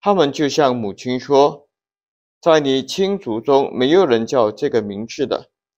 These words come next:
他们便给孩子的父亲打手势，看他的父亲愿意叫他什么名字。他父亲要了一块小板，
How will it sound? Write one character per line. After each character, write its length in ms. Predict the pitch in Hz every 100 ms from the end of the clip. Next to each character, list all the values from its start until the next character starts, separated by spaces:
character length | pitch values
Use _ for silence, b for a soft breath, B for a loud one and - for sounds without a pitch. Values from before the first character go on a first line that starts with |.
| _
他 80 | 135
们 200 | 131 123
便 120 | 135
给 120 | 120
孩 280 | 107 - 117
子 160 | - 170
的 140 | 113
父 220 | - 127
亲 280 | 117 143 139
打 220 | 120 123
手 260 | 147 127 -
势， 420 | - - 135 - _ _ _
看 180 | - 165
他 160 | 147 170
的 140 | 131
父 180 | 117 143
亲 220 | 139 151
愿 200 | 180 151
意 160 | 139 120
叫 240 | 123 131
他 280 | 117 139 143
什 180 | - 117
么 160 | 107
名 260 | 104 101 107
字。 360 | - 156 - _ _ _ _ _ _ _ _ _ _ _
他 280 | - 156 170
父 300 | 170 196 131
亲 460 | - 160 160 170
要 160 | 151 160
了 120 | 123
一 120 | 117
块 240 | 123 160 123
小 320 | - 101 123
板， 300 | - 113 -